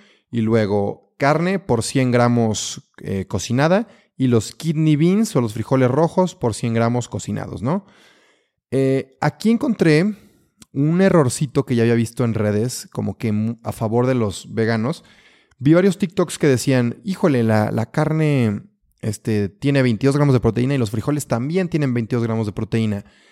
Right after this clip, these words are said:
La verdad no es cierto, o sea, seamos sinceros, la carne sí tiene más proteína. Entonces, <clears throat> cuando hablamos de proteína, eh, de la carne, tiene veintiséis gramos de proteína por cada cien gramos,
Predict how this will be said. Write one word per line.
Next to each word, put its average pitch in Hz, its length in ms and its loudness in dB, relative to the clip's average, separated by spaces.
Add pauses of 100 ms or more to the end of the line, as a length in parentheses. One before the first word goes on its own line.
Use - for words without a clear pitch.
(160)
La 131 180 0
verdad 139 300 2
no 151 80 0
es 147 100 0
cierto, 165 400 0
o - 60 -16
sea, - 240 -12 (240)
seamos 117 320 2
sinceros, 120 360 4
la 101 120 -2
carne 120 320 0
sí 120 160 -4
tiene 113 280 0
más 95 200 -4
proteína. 110 460 -2
Entonces, 107 580 -4 (500)
<clears throat> - 540 -20
cuando 123 260 2
hablamos 151 300 4
de 156 80 4
proteína, 120 640 0 (400)
eh, 101 340 0
de 101 80 2
la 101 140 -2
carne, 123 360 0 (280)
tiene 131 320 2
veintiséis 117 680 0
gramos 120 320 0
de 107 80 -2
proteína 110 520 0
por - 140 -4
cada 107 220 0
cien 101 320 -2
gramos, 98 480 -2